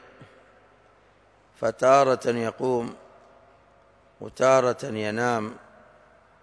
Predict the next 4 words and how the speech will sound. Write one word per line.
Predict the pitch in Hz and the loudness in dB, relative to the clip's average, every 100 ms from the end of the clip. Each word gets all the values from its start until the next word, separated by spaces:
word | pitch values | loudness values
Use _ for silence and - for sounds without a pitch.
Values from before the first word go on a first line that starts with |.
| _ _ | _ _
وتارة | - - 131 135 123 113 113 | -20 -2 2 4 2 -2 -4
يكسل، | 107 117 123 - 120 113 - - _ - - _ _ _ _ _ _ _ _ | -4 -4 -4 -2 -2 -4 -10 -20 _ -20 -20 _ _ _ _ _ _ _ _
وتارة | 113 110 135 139 127 117 110 | -18 -4 0 2 2 0 -4
يغفل، | 107 113 123 92 117 117 | -2 -2 -2 -2 -4 -4